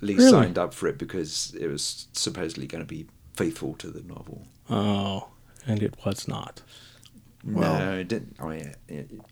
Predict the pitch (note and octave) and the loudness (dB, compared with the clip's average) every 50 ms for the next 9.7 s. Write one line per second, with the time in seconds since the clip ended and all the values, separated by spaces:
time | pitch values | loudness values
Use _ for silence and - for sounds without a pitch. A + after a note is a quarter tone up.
0 | - - - - A2+ G2+ G#2+ G2 F2+ E2+ D#2+ D2+ D2+ D2 - - - F#2+ D#2+ C#2 | -20 -14 -6 -2 0 2 4 2 2 2 -2 -4 -4 -6 -6 -6 -6 -6 -4 -6
1 | D#2+ D2+ C#2 C#2+ C2 - C#2 C#2 D2 D2 D2+ C#2 - - - - C3 B2 A2+ G2+ | -8 -8 -10 -10 -8 -6 -6 -6 -6 -8 -8 -10 -10 -10 -2 2 4 6 6 4
2 | F#2 F#2 - - - D2+ D2+ D2+ C#2+ - - - - - - - - - - - | 2 -2 -4 -4 -4 -4 -6 -6 -10 -12 -12 -10 -10 -10 -12 -16 -20 -20 -20 -18
3 | - - - F#2+ F2+ E2+ E2 D#2+ F#2+ - A#2+ A#2+ A#2+ A2+ G2+ F#2 F2+ F2 F2 E2 | -8 -4 -2 0 2 2 0 0 2 4 6 6 4 4 2 0 0 0 0 -2
4 | D2+ - - - - F2 E2+ - - - G2 E2+ E2+ F2 F2+ F2+ - - - E2 | -2 -4 -6 -8 -8 -6 -6 -6 -6 -4 -4 -2 -2 -4 -4 -8 -12 -12 -10 -10
5 | D2 D#2+ - - - - - - D#2 C#2+ C#2+ C#2 - - C2+ D2 D#2+ D#2+ D#2 - | -10 -10 -8 -8 -8 -6 -4 -2 -2 -2 -2 -4 -6 -10 -10 -10 -10 -10 -12 -12
6 | - F2 E2+ E2 D#2+ D#2+ D#2+ E2 D#2 D#2 D2+ D2+ D2+ - - - - D#2+ E2 E2+ | -12 -10 -10 -8 -6 -4 -6 -6 -6 -6 -6 -6 -6 -6 -10 -12 -12 -10 -4 0
7 | G#2+ A2 G#2+ G#2+ G#2+ G#2 - C#2 C2+ C#2+ A2 G#2+ A2 A#2 A#2+ A#2+ A#2 - - - | 4 4 6 6 6 6 4 4 4 6 6 8 8 8 6 4 2 0 -4 -8
8 | - - - - - D#2+ E2 D#2 - - - F2 F2 - E2 - - - - - | -8 -12 -12 -10 -6 -6 -6 -6 -8 -10 -14 -14 -14 -14 -16 -18 -18 -18 -18 -20
9 | - - - - E3 D#3 B2+ C#3 - - G#2 G2 G2 G#2 | -8 0 4 6 8 8 8 6 4 2 0 2 2 0